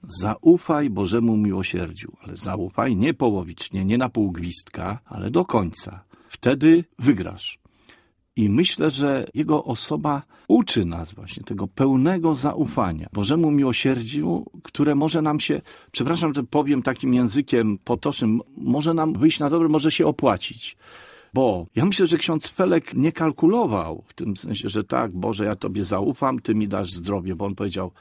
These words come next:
„Dasz zdrowie, dziękuję, dasz chorobę, dziękuję”. Ale przekonał się, że to jego zaufanie, Bóg p-, przyjął po prostu jego modlitwę, Bóg przyjął i wynagrodził go jeszcze długim życiem.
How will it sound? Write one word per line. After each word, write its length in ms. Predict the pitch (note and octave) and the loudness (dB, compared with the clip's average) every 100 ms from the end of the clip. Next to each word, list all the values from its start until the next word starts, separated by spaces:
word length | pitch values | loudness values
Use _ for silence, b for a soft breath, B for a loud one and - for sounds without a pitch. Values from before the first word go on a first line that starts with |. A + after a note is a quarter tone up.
| b b b - | b b b -10
„Dasz 280 | E2+ F#2 | -6 -6
zdrowie, 640 | - F2+ A2 A2 C3+ D#3 D#3+ _ _ | -8 -4 -2 -2 0 -2 -4 _ _
dziękuję, 500 | A#2 G2+ - - E2+ | 0 0 -2 -6 -6
dasz 240 | G2 G2+ - | -8 -10 -6
chorobę, 400 | A2+ B2 B2 B2+ | -4 -4 -2 0
dziękuję”. 480 | A#2+ F#2+ F#2 F2+ - B B B B B B B | 0 -2 -8 -12 -14 B B B B B B B
Ale 540 | E3+ C#3 G2+ G#2 C#3+ - - | 0 2 0 0 -2 -6 -8
przekonał 760 | - C#3 - - B3+ D#3 F#2 | -2 0 0 0 2 2 0
się, 360 | - - E2 E2 - | -4 -4 -4 -6 -8
że 220 | F#2+ G#2 | -4 -2
to 120 | B2 | 0
jego 280 | E3 F3+ E3+ | 0 0 -2
zaufanie, 880 | D#3 - A#2 - A2 G2 B2 F3 G#3+ b - | -2 -2 -6 -2 0 0 0 -2 -4 b 4
Bóg 200 | F3 - | 4 4
p-, 140 | - - | -10 -6
przyjął 420 | - A#3 F3+ F2+ | -2 2 2 2
po 160 | E2 G2+ | -4 -8
prostu 380 | - - - A#2 | -8 -10 -6 -4
jego 240 | C3+ C#3+ | -2 0
modlitwę, 760 | B2+ A2+ G2+ A#2+ - C3 D#3 F#3+ B B - | 2 0 0 -4 0 0 0 -2 B B 2
Bóg 200 | D#3+ - | 2 2
przyjął 580 | - C3+ A2 B2+ E3+ - | -2 2 4 4 4 2
i 200 | C#3+ C3 | 2 4
wynagrodził 600 | D3 C3 A#2+ D3+ D#3 D3+ | 2 0 2 0 2 2
go 320 | D3 C#3+ C#3+ | 2 2 2
jeszcze 300 | A#2 - C#3+ | 0 0 -2
długim 400 | A2+ A2+ C#3+ D3+ | 0 0 0 2
życiem. 420 | C3+ G#2+ - | 2 0 -4